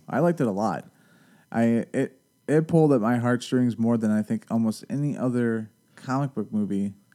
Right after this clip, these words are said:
has ever. And that for me was kind of like,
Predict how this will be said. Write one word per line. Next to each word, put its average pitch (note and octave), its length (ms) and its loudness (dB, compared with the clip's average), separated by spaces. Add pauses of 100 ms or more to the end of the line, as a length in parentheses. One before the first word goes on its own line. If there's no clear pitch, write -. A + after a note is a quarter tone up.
has G#2 540 -4 (500)
ever. - 380 -4 (880)
And A#2+ 320 0
that C#3+ 280 2
for D3+ 80 0
me C3 280 2
was B2 240 2
kind A#2 260 0
of G#2 80 -2
like, G#2+ 220 0